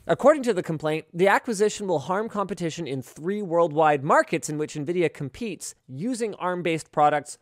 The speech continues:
already through the license that they have. High-level advanced driver assistance systems for passenger cars. So these offer computer-assisted driving functions like automated lane changing, lane keeping, highway entrance and exit, collision prevention, and that kind of thing. D P U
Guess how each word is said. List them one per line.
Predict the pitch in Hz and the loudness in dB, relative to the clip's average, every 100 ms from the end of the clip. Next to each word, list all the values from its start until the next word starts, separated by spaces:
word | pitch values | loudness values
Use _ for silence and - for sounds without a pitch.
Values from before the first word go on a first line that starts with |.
| _ _ | _ _
already | 160 160 139 127 233 214 135 | 4 4 4 2 2 2 0
through | 147 | -6
the | 143 | -4
license | 139 127 139 - | -2 -4 -6 -10
that | 113 - | -8 -8
they | 113 | -4
have. | 107 180 101 - _ _ _ _ _ _ _ - | 4 4 4 -2 _ _ _ _ _ _ _ 2
High-level | 143 208 214 214 | 6 6 4 0
advanced | 180 185 151 | -2 -4 -2
driver | 165 151 139 | 0 0 -2
assistance | - 127 117 110 - - _ | -6 -10 -12 -14 -16 -20 _
systems | - 131 - 190 - - _ _ | -8 -6 -4 -6 -6 -16 _ _
for | 156 | -4
passenger | 165 147 147 131 135 | 0 0 0 -4 -4
cars. | - 139 285 | 0 0 0
So | - 127 123 - _ - | -2 0 0 -4 _ -6
these | 151 143 | -4 0
offer | 143 135 139 | 0 0 -6
computer-assisted | - 127 160 143 - 143 139 | -8 -6 -4 -2 -4 -6 -6
driving | 127 123 123 | -4 -4 -4
functions | 135 131 208 208 | -8 -8 -8 -4
like | 123 113 | -4 -4
automated | 107 110 101 104 101 113 | -6 -6 -6 -8 -10 -8
lane | 175 220 214 | -4 -4 -2
changing, | 226 220 220 | -2 0 -2
lane | 196 175 | 0 -2
keeping, | 175 180 185 170 | -2 -6 -4 -4
highway | 147 131 131 | -2 0 -2
entrance | 123 123 - | -6 -10 -10
and | 127 | -8
exit, | - 135 123 | -6 -8 -6
collision | 131 120 | -8 -8
prevention, | 123 127 143 180 | -8 -6 -6 -8
and | 127 113 | -8 -8
that | 107 | -8
kind | 117 | -10
of | 110 | -2
thing. | 233 277 - - - - - | 0 0 -4 -20 -20 -20 -14
D | 127 214 269 | -8 -6 -4
P | 269 | -6
U | 214 226 196 | -4 -6 -6